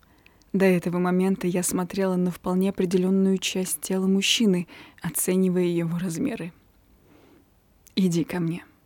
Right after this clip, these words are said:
привлёк он меня ближе — забираясь руками под мою одежду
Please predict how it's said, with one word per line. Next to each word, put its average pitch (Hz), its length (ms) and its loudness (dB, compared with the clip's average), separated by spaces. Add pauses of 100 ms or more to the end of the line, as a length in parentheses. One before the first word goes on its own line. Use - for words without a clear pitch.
(840)
привлёк 175 480 0
он 175 100 2
меня 170 220 0
ближе — 185 500 0 (440)
забираясь 190 600 2
руками 180 480 0
под 170 240 -2
мою 175 260 2
одежду 180 580 0